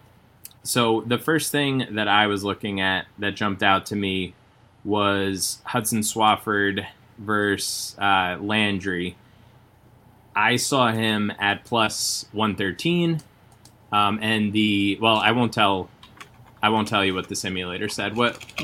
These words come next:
what, what do you, which side would you sort of, uh,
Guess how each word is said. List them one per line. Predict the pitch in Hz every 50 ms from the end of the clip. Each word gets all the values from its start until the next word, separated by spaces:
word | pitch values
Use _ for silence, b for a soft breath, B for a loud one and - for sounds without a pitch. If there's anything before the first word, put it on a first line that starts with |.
| 139 135
what, | - 117 127 127 120 120
what | 131 131
do | 131
you, | 123 120 120 120 117 117 113 110 107 - - - - - - - - - - - _ _ _ _ _ _ _ _ - - - _ _ _ _ _ _ _ - -
which | 131 131 123 120 139 131 - -
side | - - 117 110 110 104 101
would | 104 101 98
you | 95 98 95 95 95 92 92 92 -
sort | - - 107 98 92 90
of, | 90 87 85 -
uh, | 87 87 85 82 80 85